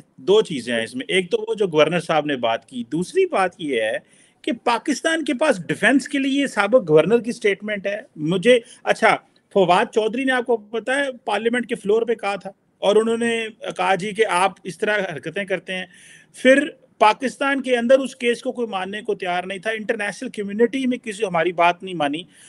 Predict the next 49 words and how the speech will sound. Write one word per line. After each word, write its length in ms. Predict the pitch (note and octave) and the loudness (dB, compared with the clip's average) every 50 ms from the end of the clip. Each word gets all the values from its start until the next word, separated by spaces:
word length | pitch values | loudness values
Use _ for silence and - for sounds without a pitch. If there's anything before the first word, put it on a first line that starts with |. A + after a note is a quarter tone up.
| - _ _ _ - | -20 _ _ _ 4
तो 100 | F#4+ F#4 | 4 6
ये 460 | D4 G#3 D#3 B2+ A#2+ D#3+ A#3+ D#4+ E4+ | 6 4 2 -2 0 0 2 2 2
जो 180 | - F#4+ F#4+ | 2 2 0
चीज़ 420 | D4+ - - B3 A#3 B3 B3+ A3+ F3 | 0 0 -2 0 0 0 0 0 2
है, 500 | F3+ F3 F3+ F#3 F#3 G3 G#3+ G#3+ _ _ _ _ _ _ _ - | 4 6 6 8 6 6 4 0 _ _ _ _ _ _ _ 4
वो 100 | F#3 A#3+ | 4 6
जो, 160 | A#3 C#4+ D4 | 8 6 6
अ, 440 | D4+ C#4+ - - F#3+ - - - F#3 | 4 4 2 0 0 0 -2 -4 -6
मैं 240 | F3+ F3 F#3 G#3+ B3 | -2 0 2 2 2
इस 180 | B3 B3 A#3+ - | 0 -2 -6 -8
पे 120 | C#4 C4+ | -8 -8
तो 120 | A#3 C#4+ | -4 -4
मैं, 180 | C4 B3+ B3+ C4 | -2 -2 0 0
मुझे 260 | B3 A#3+ A#3 B3 A3 | 0 0 0 0 0
five 320 | F3+ - - G3+ A3 A3+ A3 | 0 0 0 2 2 2 2
hundred 180 | G#3 G#3+ G#3 | 0 -2 -2
percent 320 | G3+ A3 G#3 - A3+ A3+ F3+ | -2 -2 -2 -2 -4 -6 -4
sure 260 | - F#3+ F#3+ F#3+ G3 | -2 0 0 2 0
हूँ 100 | G#3 G#3 | 0 0
कि 100 | G#3+ A3+ | 0 -2
हर 320 | G#3+ G3+ D#3 C#3+ D#3+ F3 | -2 -2 -2 0 0 0
हुकूमत 360 | F#3+ F#3 F3+ D#3 D#3+ F3 F3 | 2 0 0 -2 -2 -2 -4
का 80 | - F#3 | -6 -6
काम 320 | F3 F#3 E3+ E3 E3 F3 | -6 -6 -6 -6 -6 -6
है 60 | F3+ E3+ | -6 -4
Politics 420 | - E3 D#3 D#3+ E3 F#3+ E3+ - | -2 -2 -2 -2 -4 -6 -4 -2
करना। 240 | - F3 E3+ F3 E3+ | -2 -2 -2 -2 -2
मोदी 260 | D#3 D3 D3+ D3+ F3 | -4 -4 -4 -2 -2
साहब 200 | E3 - F3 E3+ | 0 2 2 2
भी 80 | E3 E3+ | 0 -2
politics 460 | - D#3+ D3+ D3 D3 C#3+ D#3 C#3+ - | 0 2 0 0 0 -2 -6 -8 -6
कर 180 | - C#3+ C3+ | -4 -4 -4
रहे 80 | C3 C3 | -2 -4
थे 100 | C3+ C#3 | -6 -8
दो 180 | B2+ B2+ B2 B2 | -8 -6 -6 -4
हज़ार 200 | B2 B2+ A#2+ A2+ | -4 -4 -4 -4
उन्नीस 300 | A#2 A#2 A#2 A#2+ B2 - | -6 -10 -14 -14 -12 -10
में, 80 | C#3 C#3 - _ - - - _ - | -12 -12 -12 _ -20 -20 -6 _ 4
and 160 | A3 A3 A3+ | 6 8 10
he 120 | A#3+ A#3 | 10 10
was 100 | A3+ A3 A3 A3+ | 10 10 8 2
successful 520 | G#3+ - - G#3+ G#3 G3+ - G3 F3 E3 D#3+ | 0 0 2 2 2 2 2 0 2 2 0
in 100 | D3+ C#3+ | 0 0
that, 180 | C3+ C#3 C#3 C#3+ D3+ D3 | -2 -2 -2 -2 -4 -4
and 120 | D3 C#3+ | -2 0
that 220 | D3+ C#3+ C#3+ D3+ C3+ | 0 0 0 0 -4
is 100 | C#3 B2 | -4 -6
his 100 | A2+ - | -4 -4
job। 140 | B2 A2+ A2 | -4 -4 -4